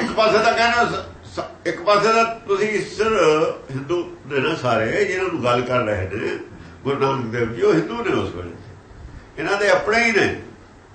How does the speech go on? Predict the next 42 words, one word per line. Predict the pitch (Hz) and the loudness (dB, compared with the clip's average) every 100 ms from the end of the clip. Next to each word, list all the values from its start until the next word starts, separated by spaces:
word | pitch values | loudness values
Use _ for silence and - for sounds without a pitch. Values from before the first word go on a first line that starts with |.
| - - - | -20 -14 -4
ਜਿਹੜੇ | 156 139 | 0 0
ਖਾਨਦਾਨ | 156 - 180 - | 0 0 0 2
'ਚ | - | 2
ਪੈਦਾ | 156 - | 4 6
ਹੋਏ | 180 190 | 6 6
ਨੇ, | - | 6
ਉਹੀ | 202 208 | 6 6
ਬੰਦੇ | 214 208 165 | 4 2 2
ਨੇ। | - - - - - - - - - - - - - - - - - - - | 2 -2 -12 -20 -20 -20 -20 -20 -20 -20 -20 -20 -20 -20 -20 -20 -20 -12 -4
ਆਪਣੇ | 165 208 233 240 | -2 0 0 2
ਬਜ਼ੁਰਗ | 220 214 196 190 | 4 4 4 2
ਨੇ, | 175 | 0
ਪੂਰਵਜ | 165 165 156 143 | 0 0 0 0
ਨੇ। | 127 95 - - - - - - - - - - - - - - - - - - - | -2 -4 -12 -20 -20 -20 -20 -20 -20 -20 -20 -20 -20 -20 -20 -20 -20 -20 -20 -20 -6
ਕਹਿੰਦੇ | 233 247 247 | -2 0 2
ਨਾਲੇ | 220 226 226 | 4 4 6
ਤਾਂ | 214 196 | 6 6
ਇਹ | 160 131 | 4 0
ਸ਼ਿਵ | 127 | 0
ਜੀ | 123 | 0
ਨੂੰ | 139 165 | -4 -4
ਤੇ | 226 | -4
ਹੋਣੇ | 220 185 | -2 0
ਹੋ | 185 | -2
ਤੁਸੀਂ | 180 165 190 | -4 -6 -8
ਬਈ, | 170 - - - - - - - - - - - - - - - | -10 -12 -20 -20 -20 -20 -20 -20 -20 -20 -20 -20 -20 -20 -20 -2
ਨਾਲੇ | 180 233 262 | 4 6 6
ਮੰਨਦੇ | 254 233 233 226 | 4 4 2 4
ਹੋ | 214 190 | 4 6
ਇਹ | 170 | 4
ਪੂਰਬ | 160 165 156 | 4 2 2
ਲਿਖੇ | 143 135 170 | 0 0 2
ਦਾ | 185 | 2
ਭਾਈ, | 185 185 | 4 2
ਇਹ | 190 | 2
ਪਰਮੇਸ਼ਰ | 185 160 156 139 165 | -2 -4 -4 -2 -2
ਦੇ | 175 160 | -2 -4
ਹੁਕਮ | 127 160 | -4 -6
ਨਾਲ | 92 95 | -4 -4
ਮਿਲਦਾ | 90 90 | -4 -4
ਸਭ | 92 110 | -4 -6
ਕੁਝ, | - | -10